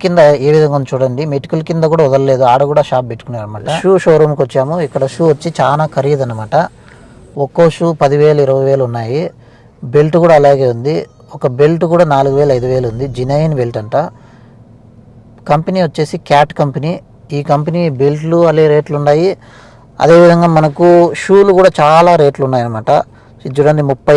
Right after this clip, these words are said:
ఏడు దినార్ల షూ అనమాట. క్వాలిటీ, కంఫర్ట్ చాలా బాగుంటాయి. ఎందుకంటే రేటుకు తగినట్లు, ఆ, మనకు కంఫర్ట్ కూడా ఉంటుంది రేటు పెట్టే కొద్దీ. ఆ విధంగా ఉంటుందన్నమాట. ఇక్కడ మనీ ఎక్స్చేంజ్,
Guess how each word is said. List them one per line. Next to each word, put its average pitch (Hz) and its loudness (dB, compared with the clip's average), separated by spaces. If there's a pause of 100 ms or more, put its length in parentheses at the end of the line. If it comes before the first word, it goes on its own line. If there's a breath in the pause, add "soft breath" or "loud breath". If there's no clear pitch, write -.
ఏడు 139 4
దినార్ల 143 2
షూ - -2
అనమాట. 113 -6 (340)
క్వాలిటీ, 233 -4 (540)
కంఫర్ట్ 170 -2 (100)
చాలా 147 4 (120)
బాగుంటాయి. 139 2 (640 soft breath)
ఎందుకంటే 180 0 (280)
రేటుకు 175 2
తగినట్లు, 156 -2 (840 soft breath)
ఆ, 165 -2 (100)
మనకు 156 -2
కంఫర్ట్ 147 0
కూడా 147 4
ఉంటుంది 131 -6
రేటు 127 -2
పెట్టే 123 -4
కొద్దీ. 120 -4 (1040 soft breath)
ఆ 131 -4
విధంగా 127 -2
ఉంటుందన్నమాట. 117 -8 (160)
ఇక్కడ 160 -2 (100)
మనీ 175 0 (140)
ఎక్స్చేంజ్, 160 -2